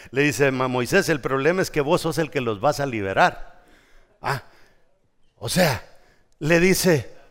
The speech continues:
"Ven que te necesito", le dice Dios a Moisés. O sea, la liberación, la gran idea de Dios de liberar a Israel de Egipto, no la va a hacer Dios, la va a hacer un ser humano.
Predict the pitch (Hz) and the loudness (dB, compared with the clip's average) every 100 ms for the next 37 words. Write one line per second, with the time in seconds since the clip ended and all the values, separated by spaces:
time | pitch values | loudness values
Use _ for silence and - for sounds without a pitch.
0 | _ _ _ - 110 180 240 - 160 147 | _ _ _ -16 2 4 4 0 0 0
1 | 131 123 139 - 262 - 165 143 135 127 | 0 -2 -2 2 2 2 0 0 -2 -2
2 | 135 131 127 135 123 120 117 143 180 151 | -2 -2 -2 -2 -4 -2 -4 -2 2 0
3 | - - - 190 180 175 165 160 131 - | 0 -18 -2 2 4 2 0 2 2 0
4 | 214 269 269 160 - 139 131 123 202 294 | 2 4 4 -2 -8 -2 -2 2 2 2
5 | 277 196 240 220 180 165 233 208 - 160 | 0 2 4 4 2 0 2 2 0 0
6 | 151 139 135 233 254 202 180 139 147 180 | 0 0 2 4 4 2 0 -2 2 4
7 | 240 165 - 330 - 196 - - 185 262 | 2 -2 2 2 2 -4 -4 -8 2 4
8 | 240 180 208 - 170 131 226 240 - - | 4 6 4 2 -4 -2 0 0 0 -6
9 | 156 170 196 196 175 151 175 147 190 240 | 2 4 4 2 0 0 -2 2 4 4
10 | 135 | 0